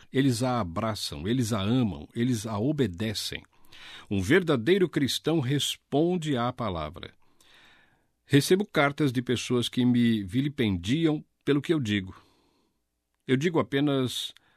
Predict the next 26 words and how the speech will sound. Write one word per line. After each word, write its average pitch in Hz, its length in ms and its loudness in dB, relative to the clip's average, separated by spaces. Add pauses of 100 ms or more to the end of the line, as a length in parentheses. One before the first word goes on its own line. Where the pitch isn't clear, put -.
(160)
"Por 269 140 0
que 190 160 -2
eu 143 160 4
esperaria 113 560 0
que - 100 -4
alguém 92 260 -2
nas 87 220 -6
trevas 104 400 -6
compreendesse 101 800 -2
a 78 40 -6
luz?" - 440 -14 (920)
A - 100 -4
senhora 151 440 4
me 156 80 2
escreve, 156 540 -2
ela 95 100 -2
está 113 240 -4
no 120 180 2
Zen, 117 400 0
ela 87 180 -4
quer 110 260 -4
que 98 340 -4 (100)
seu 117 280 2 (100)
karma 120 460 2
seja 87 360 -4
suavizado. 90 880 -6